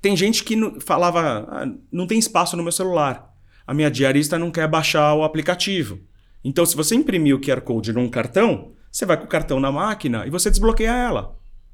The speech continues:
Então, eu precisava ter a câmera na máquina pra, com a imagem, ele desbloquear a maqui-, a,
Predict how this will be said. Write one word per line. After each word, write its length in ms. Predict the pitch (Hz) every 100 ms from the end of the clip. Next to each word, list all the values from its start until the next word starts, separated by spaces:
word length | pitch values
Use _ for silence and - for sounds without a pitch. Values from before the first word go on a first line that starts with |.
| - - - - - -
Então, 220 | 117 160
eu 80 | 202
precisava 500 | 175 - 170 160 147
ter 120 | 139
a 60 | 120
câmera 460 | - 180 208 175 135
na 100 | 117
máquina 560 | 110 110 113 160 147 - - - -
pra, 160 | 165 151
com 160 | 156
a 60 | 202
imagem, 500 | 226 180 175 185 202
ele 140 | 202 202
desbloquear 500 | 180 202 202 196 202
a 20 |
maqui-, 340 | 208 185 -
a, 420 | 147 143 131 131